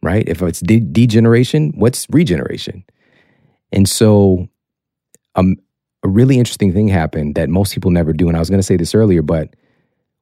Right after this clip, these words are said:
when most people wanna get in shape or they want to transform their, their, their health, you know, maybe, you know, they're scrub-, struggling with diabetes or heart disease, they,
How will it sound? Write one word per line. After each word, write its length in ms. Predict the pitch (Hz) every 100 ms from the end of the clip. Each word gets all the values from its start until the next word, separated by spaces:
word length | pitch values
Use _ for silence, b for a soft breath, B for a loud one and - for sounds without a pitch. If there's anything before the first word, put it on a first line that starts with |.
| _
when 100 | -
most 180 | 98 120
people 160 | 127 110
wanna 140 | 104
get 140 | 85 92
in 100 | 87
shape 460 | - 95 101 107 - -
or 120 | 82
they 120 | 82
want 240 | 82 85 -
to 180 | 82
transform 560 | 78 - 95 87 98 85
their, 180 | 78 73 - _ _ _ -
their, 300 | - 80 78
their 260 | 78 - -
health, 420 | - 113 113 113
you 100 | 101
know, 260 | 85 78 76 -
maybe, 240 | 98 82 78 _ _
you 60 | -
know, 100 | -
they're 80 | -
scrub-, 380 | - 92 78 -
struggling 280 | 117 98
with 120 | 87 73
diabetes 800 | 80 76 95 127 120 120 110 87
or 380 | 80 71 71 - _ _
heart 200 | - 135
disease, 560 | 117 101 107 107 104 - _ _ _ _ _ _ _ _ _ _ _ _ _ -
they, 300 | 110 120